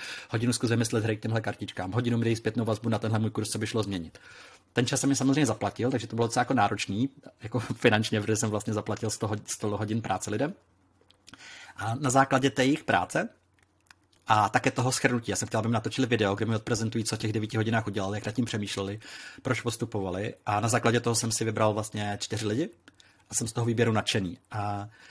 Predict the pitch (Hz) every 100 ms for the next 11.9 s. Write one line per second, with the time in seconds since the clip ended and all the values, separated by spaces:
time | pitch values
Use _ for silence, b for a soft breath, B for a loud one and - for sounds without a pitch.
0 | - 123 127 143 135 123 123 120 117 123
1 | 123 139 131 - - 110 110 123 123 135
2 | 131 127 120 120 92 90 - 110 117 113
3 | 113 135 117 117 - 120 120 123 117 110
4 | 135 127 - - - 98 110 B B B
5 | B 110 120 123 127 120 120 113 117 117
6 | 117 - 123 135 127 107 - 143 131 113
7 | 113 127 127 123 120 - 90 90 b b
8 | b _ 95 110 135 156 135 - 117 104
9 | 90 - 113 120 - 113 110 120 110 117
10 | 117 110 _ _ _ _ - 123 117 123
11 | 120 110 113 123 113 117 107 -